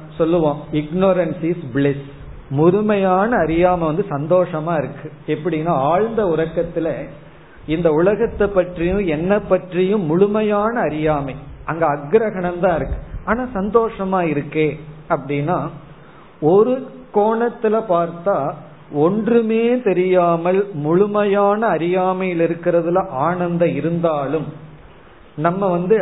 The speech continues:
அறியாமைக்காக முயற்சி பண்ண முடியாது, முயற்சி பண்ண கூடாது. அறியாமையில் இருக்கிறதுனால சந்தோஷம் இருக்குன்னு சொல்லி அறியாமைக்கு நம்ம முயற்சி பண்ண முடியாது. காரணம் என்னன்னா நமக்கு வேற வழி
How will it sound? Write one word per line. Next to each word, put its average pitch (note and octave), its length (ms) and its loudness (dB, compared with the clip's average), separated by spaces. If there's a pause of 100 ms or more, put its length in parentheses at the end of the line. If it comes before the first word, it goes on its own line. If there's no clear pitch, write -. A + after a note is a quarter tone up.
(120)
அறியாமைக்காக G#3+ 1120 2
முயற்சி E3+ 400 0
பண்ண D#3+ 240 -2
முடியாது, D3 460 -2 (840)
முயற்சி F#3+ 380 0
பண்ண C#3+ 240 -2 (120)
கூடாது. D#3+ 440 -2 (580)
அறியாமையில் A3 760 2
இருக்கிறதுனால F#3+ 600 2
சந்தோஷம் F3+ 520 0
இருக்குன்னு E3+ 420 -2
சொல்லி F3+ 220 2
அறியாமைக்கு F#3 720 0
நம்ம E3+ 220 -2
முயற்சி E3 380 -2
பண்ண E3 260 -4
முடியாது. C#3+ 600 2 (880)
காரணம் G#3 520 0
என்னன்னா E3+ 440 -2
நமக்கு D#3 340 -2
வேற C#3+ 240 2
வழி D#3+ 280 2